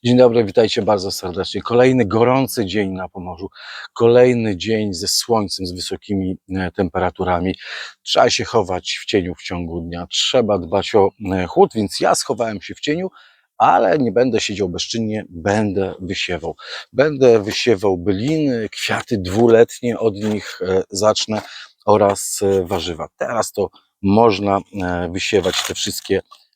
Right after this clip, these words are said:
e, rośliny. Będę sporo, e, wysiewał, dlatego że, e, piętnastego sierpnia, e, będę prowadził warsztaty w Muzeum Kultury Ludowej Pomorza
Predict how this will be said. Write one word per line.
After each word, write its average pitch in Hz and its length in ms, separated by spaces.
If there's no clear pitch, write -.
e, 90 340
rośliny. 92 400
Będę 180 220
sporo, 202 500
e, 110 320
wysiewał, 101 460
dlatego 123 640
że, 110 600
e, 101 140
piętnastego 110 1080
sierpnia, 90 640
e, 92 200
będę 143 300
prowadził 113 580
warsztaty 95 720
w 104 360
Muzeum 107 520
Kultury 104 480
Ludowej 98 540
Pomorza 98 480